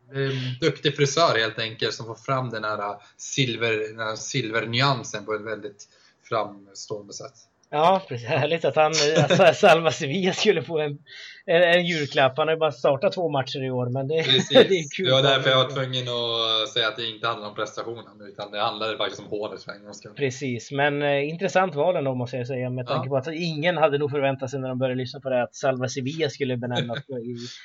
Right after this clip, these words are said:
Speaker 1: med julklapp. Men, eh, jag går väl vidare med min sista då, eh, som jag faktiskt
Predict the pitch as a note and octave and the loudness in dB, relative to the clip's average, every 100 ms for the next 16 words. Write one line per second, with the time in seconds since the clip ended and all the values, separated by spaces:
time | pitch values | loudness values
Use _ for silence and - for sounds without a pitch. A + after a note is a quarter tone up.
0 | C#3+ - - D3 D3+ C#3 A#2+ C3 A#2 _ | -18 -20 -12 0 2 2 -2 -4 -8 _
1 | C#3+ D3 D#3+ E3+ E3+ E3 D#3+ E3 F#3 F#3+ | -2 0 2 2 2 2 0 0 0 0
2 | G3 F#3 F3+ E3+ G3 F#3 E3 E3 - D#3 | -2 -4 -6 -2 -2 -2 -4 -6 -8 -10
3 | - - G#3 D#3 A2+ B2 _ _ - - | -10 -2 0 2 0 -4 _ _ -20 -20
4 | - _ C#3+ C3+ C#3 C#3 C3+ C3 D#3 D3 | -20 _ 0 4 4 6 4 2 -2 0
5 | C#3+ D#3+ D3+ D3+ | 2 0 0 -6